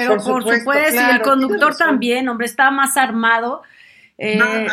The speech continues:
Speaker 3: armadísimo, armadísimo.
Speaker 2: Sí.
Speaker 1: Oigan, lo que no estuvo armado, eso sí, lo voy a decir yo, porque lo vi yo muy tempranito en la mañana. Vi varias cosas.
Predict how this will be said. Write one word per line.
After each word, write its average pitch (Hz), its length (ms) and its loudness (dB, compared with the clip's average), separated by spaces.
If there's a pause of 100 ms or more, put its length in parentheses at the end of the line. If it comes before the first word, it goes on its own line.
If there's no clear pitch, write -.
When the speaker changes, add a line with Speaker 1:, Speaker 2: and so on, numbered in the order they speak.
Speaker 3:
armadísimo, 208 840 -14
armadísimo. 196 560 -2
Speaker 2:
Sí. 160 180 -14
Speaker 1:
Oigan, 370 300 2
lo 359 120 6
que 392 120 2
no 415 100 4
estuvo 453 300 4
armado, 311 460 4
eso 294 200 0
sí, 311 300 2
lo 247 120 0
voy 247 120 0
a 277 40 0
decir 254 240 -2
yo, 214 160 -2
porque 220 240 -2
lo 294 140 2
vi 392 180 4
yo 392 200 6
muy 349 180 4
tempranito 233 640 0
en 240 80 -2
la 202 100 0
mañana. 143 440 -10 (320)
Vi 294 200 2
varias 269 360 0
cosas. - 440 -18